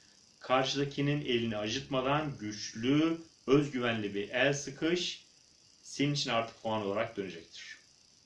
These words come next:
Ve son madde gülümse. Hayatın her alanında zaten gülümsemek gerekiyor ki ilk defa girdiğin bir ortamda neşeli, açık sözlü, cesur bir tavırla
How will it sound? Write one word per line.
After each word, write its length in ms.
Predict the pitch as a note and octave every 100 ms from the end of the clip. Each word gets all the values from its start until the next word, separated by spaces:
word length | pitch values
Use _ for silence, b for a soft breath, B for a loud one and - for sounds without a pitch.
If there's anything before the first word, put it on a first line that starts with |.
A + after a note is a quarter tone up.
| _ B B B B -
Ve 420 | C#3+ F#3 F#3 F#3
son 280 | - F3 D#3
madde 260 | C#3+ C#3+
gülümse. 520 | C3+ B2+ A#2+ A2+ G#2 G2
Hayatın 640 | - A#2 C#3 D3 D3+ C#3
her 360 | A2+ C3+ D#3
alanında 420 | D#3 C3+ B2 A2+ G#2+
zaten 340 | G#2+ A2 A2
gülümsemek 480 | G2+ G2+ G#2+ A2 -
gerekiyor 440 | C3+ C#3 E3+ E3
ki 360 | - E3 E3 - B B - -
ilk 220 | C#3+ C#3+
defa 280 | C3 B2+ A#2
girdiğin 420 | A2+ A2 G#2+ A2
bir 40 |
ortamda 840 | A#2 A#2+ A2+ G#2+ G2+ G2 A#2+ C#3+ - - -
neşeli, 600 | G#2+ A2 B2 B2+ E3+ -
açık 400 | G#2+ - D3+ D3
sözlü, 640 | - D3+ C#3 C3+ C3+ C#3+ A2+
cesur 560 | G#2+ G#2+ - D#3+ D#3
bir 180 | A#2+ A2+
tavırla 680 | A#2 A#2 D3+ C#3 A2+ G2